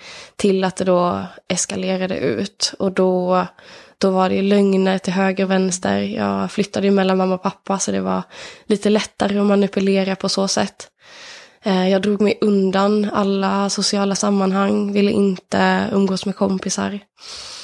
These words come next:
Eh, ja, jag var ständigt trött. Jag minns i slutet att jag inte orkade gå upp för trappan utan att liksom vila i mitten och sådär.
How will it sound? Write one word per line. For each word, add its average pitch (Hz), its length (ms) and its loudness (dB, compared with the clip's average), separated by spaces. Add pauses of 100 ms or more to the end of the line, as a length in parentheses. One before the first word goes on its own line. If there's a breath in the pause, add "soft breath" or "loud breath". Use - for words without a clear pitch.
(480 loud breath)
Eh, 185 380 0 (1000)
ja, 208 160 2
jag 208 100 4
var 196 400 0
ständigt 196 560 -2
trött. - 720 -4 (160)
Jag 196 160 2
minns 196 380 0
i 196 40 -2
slutet 196 440 -2
att 190 140 -6
jag 196 100 0
inte 190 440 -2 (380 loud breath)
orkade 196 360 0
gå 185 80 2
upp 180 120 -6
för 202 60 -6
trappan - 560 0
utan 185 340 0
att 190 280 0
liksom 185 220 -2
vila 185 440 2
i 185 40 2
mitten 190 420 0
och 185 60 -2
sådär. 202 380 -2